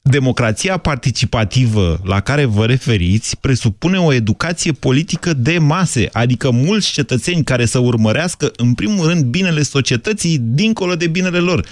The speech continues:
Eu nu zic că nu e Dumnezeu pe pământ democrația participativă, vă spun doar că, la, realist vorbind, națiunea noastră mai are nevoie de vreo o sută de ani cel puțin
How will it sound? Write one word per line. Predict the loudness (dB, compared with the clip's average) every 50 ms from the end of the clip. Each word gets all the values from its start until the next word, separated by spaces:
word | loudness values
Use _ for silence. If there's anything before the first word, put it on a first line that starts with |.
| -14 -20 -20 -10 -4
Eu | -2 0 2
nu | 2 2
zic | 2 2 2 0 -2 -4
că | -4 -2 -2 0
nu | 0 0
e | 0 2 2
Dumnezeu | 2 2 2 2 2 2 2 2
pe | 0 0 0
pământ | 0 2 2 2 4 2 0 0 -4 -12 -20 -8 -2
democrația | 0 0 0 0 0 0 0 0 0 0 -2 -2
participativă, | -2 -2 -2 0 0 -2 -2 -2 -4 -2 -2 0 0 0
vă | 0 0
spun | 0 -2 -2 -2 0 0
doar | 0 0 -2
că, | 0 0 0 0 0
la, | -2 -2
realist | -2 -2 0 2 2 2 2 0 0
vorbind, | 0 2 2 2 2 2 2 4 2 2 0 -4 -12 -20 _ _ _ -2
națiunea | 0 0 0 0 0 -2 0 0
noastră | 0 0 0 0 -2 -2
mai | -2 0 0
are | 0 0
nevoie | 2 2 0 0 2
de | 2 2 2
vreo | 2 2 2 2
o | 0
sută | 0 -2 -4 -6 -4 -4 -2
de | -2 -2
ani | 0 0 0 -2
cel | -2 -2 -2 -2 -2
puțin | 0 0 -2 0 0 2 2 2 2 0 -2